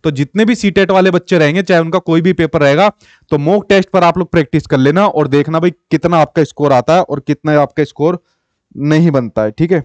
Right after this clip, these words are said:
एक सेकंड यार, आंख में कुछ चला गया, ठीक है? तो ये मैं आपके लिए देने वाला हूं, आप लोग फिर प्रैक्टिस कर लेना, एग्जाम से पहले आपको बहुत बेनिफिट होने वाला है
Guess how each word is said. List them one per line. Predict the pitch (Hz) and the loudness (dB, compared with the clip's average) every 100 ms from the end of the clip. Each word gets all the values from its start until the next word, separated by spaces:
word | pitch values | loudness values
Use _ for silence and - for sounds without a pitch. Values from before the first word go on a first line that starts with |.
| - | -6
एक | 117 110 | -8 -6
सेकंड | 110 104 117 | -8 -6 -4
यार, | 113 | 0
आंख | 110 - | -2 -4
में | 117 | -10
कुछ | 117 - | -12 -10
चला | 101 98 | -10 -10
गया, | - - - _ _ _ _ _ _ _ _ _ _ _ _ _ _ _ _ | -14 -20 -20 _ _ _ _ _ _ _ _ _ _ _ _ _ _ _ _
ठीक | 196 | 0
है? | 214 180 | 2 0
तो | 180 180 143 - - - | 0 0 -2 -8 -10 -2
ये | 156 202 | 2 2
मैं | 202 | 2
आपके | 180 - | 0 0
लिए | 170 | 0
देने | 156 151 | 2 0
वाला | 147 135 190 | 2 2 0
हूं, | 220 - | 0 -2
आप | 123 | -2
लोग | 156 | -2
फिर | - 151 | -4 -2
प्रैक्टिस | 143 143 180 - | -2 -4 -6 -4
कर | 147 | -2
लेना, | 139 180 196 | 0 0 0
एग्जाम | 139 135 147 | -2 0 -2
से | 151 | -4
पहले | 160 131 165 | -2 0 2
आपको | 123 123 165 | 0 -2 -6
बहुत | 131 139 | -4 -2
बेनिफिट | 123 135 127 151 | -2 -4 -4 -6
होने | 123 120 | -6 -2
वाला | 117 | 0
है | 147 | 2